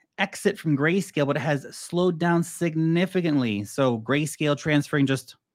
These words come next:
a little under three thousand Bitcoin, worth a hundred and twenty-three million, over to Coinbase. A lot less than it was last week. Half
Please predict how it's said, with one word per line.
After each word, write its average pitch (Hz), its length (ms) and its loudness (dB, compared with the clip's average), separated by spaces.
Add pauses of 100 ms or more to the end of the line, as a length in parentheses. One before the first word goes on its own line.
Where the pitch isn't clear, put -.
(140)
a - 40 -2
little 147 220 4
under 123 160 8
three 180 240 0
thousand 131 380 6
Bitcoin, 117 360 2
worth 107 120 2
a 104 40 -2
hundred 104 260 -2
and 98 100 -2
twenty-three 98 640 -4
million, 151 460 4
over 117 180 0
to 113 60 -2
Coinbase. 131 760 2 (1040)
A - 60 -6
lot 131 200 4
less 156 220 2
than 160 140 0
it 156 60 0
was 160 180 2
last 170 360 2
week. 139 160 0
Half 139 300 0